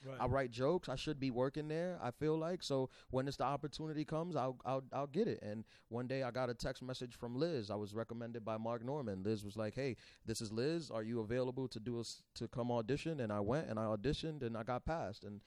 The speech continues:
Speaker 1: That's
Speaker 2: that
Speaker 1: what's
Speaker 2: was
Speaker 1: up.
Speaker 2: it. That, and, uh, like, that's the only club I auditioned for. Every other club after that, it took me longer than it took most people, though. I was already, like, eight years in. I had
Speaker 1: Right.
Speaker 2: done The Tonight Show, like I said. I was ready.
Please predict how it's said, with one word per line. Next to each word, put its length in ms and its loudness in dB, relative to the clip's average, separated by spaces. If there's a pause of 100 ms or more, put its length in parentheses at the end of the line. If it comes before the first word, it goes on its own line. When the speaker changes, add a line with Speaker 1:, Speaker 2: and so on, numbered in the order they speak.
Speaker 1:
That's 160 -6
Speaker 2:
that 140 2
Speaker 1:
what's 140 0
Speaker 2:
was 20 0
Speaker 1:
up. 80 2
Speaker 2:
it. 100 -6
That, 140 2
and, 160 -2 (280)
uh, 100 2 (140)
like, 180 -2
that's 180 2
the 80 -4
only 200 0
club 240 2
I 140 4
auditioned 260 -2
for. 180 0
Every 240 4
other 180 4
club 420 -2 (100)
after 300 -2
that, 320 0 (120)
it 120 -2
took 180 8
me 120 2
longer 380 2
than 140 2
it 100 -2
took 180 -4
most 240 -2
people, 260 -2
though. 60 -2
I 60 0
was 140 -6
already, 180 -4
like, 180 -4
eight 160 -2
years 320 -4
in. 240 -4
I 40 -6
had 120 -4
Speaker 1:
Right. 40 -14
Speaker 2:
done 200 -6 (240)
The 80 -4
Tonight 340 -4
Show, 120 -4
like 180 -2
I 60 -4
said. 180 -4
I 60 0
was 160 0
ready. 240 0